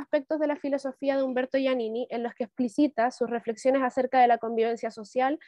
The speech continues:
con el propósito de destacar el rol de los afectos en su comprensión de la vida política y de la democracia.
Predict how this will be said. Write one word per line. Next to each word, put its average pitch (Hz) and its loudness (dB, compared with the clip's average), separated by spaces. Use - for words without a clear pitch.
con 277 4
el 269 4
propósito 302 2
de 269 6
destacar 262 0
el 226 -6
rol 262 -2
de 277 0
los 277 -2
afectos 277 -4
en 269 -2
su 262 -4
comprensión 233 0
de 269 4
la 247 4
vida 254 4
política 240 -2
y 269 6
de 262 6
la 233 2
democracia. 202 -8